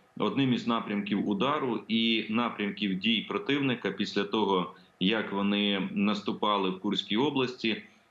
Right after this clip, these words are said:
але їх вдалося зупинити там, наступним етапом може бути фактично спроба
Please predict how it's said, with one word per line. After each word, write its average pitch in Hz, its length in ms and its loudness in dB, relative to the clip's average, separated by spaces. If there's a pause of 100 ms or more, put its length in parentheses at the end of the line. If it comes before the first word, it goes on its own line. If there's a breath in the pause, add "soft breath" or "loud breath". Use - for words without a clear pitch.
(140)
але 110 240 0
їх 110 240 -2
вдалося 107 440 0
зупинити 104 600 0
там, 90 320 -2 (360 loud breath)
наступним 123 520 0
етапом 120 420 0
може 110 300 2
бути 101 300 0
фактично 101 920 0
спроба 117 720 0